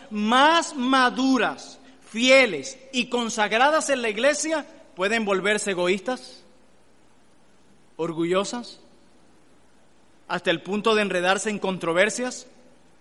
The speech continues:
si no son diligentes en guardar la unidad. Por eso no debe confiarse absolutamente de uno mismo,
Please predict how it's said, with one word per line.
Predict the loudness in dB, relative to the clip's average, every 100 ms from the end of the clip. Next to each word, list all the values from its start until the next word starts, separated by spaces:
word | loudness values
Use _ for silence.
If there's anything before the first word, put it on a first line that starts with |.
| _
si | -12 -6
no | -4
son | -2 -2
diligentes | 0 0 0 -2 -2
en | -4 -4
guardar | -2 -2
la | -2
unidad. | -4 -6 -8 -12 -20 -20 -20 -20 -20 -20 -20 -20 -20 -20 -20 -20 -20 -20 -20 _ _ _ _ _ _ -20 -20 _
Por | -14
eso | -6 0 0 0 -6 -20 -20 -20 -20 -20 -20 -20 -20 -20 -20 -20 -20 -20 -20 -20 -16
no | -10 -4
debe | -2 0 -2
confiarse | -4 -6 -4 -4 -6
absolutamente | -8 -8 -4 -4 -4 -4 -6
de | -6
uno | -8 -8
mismo, | -8 -10 -14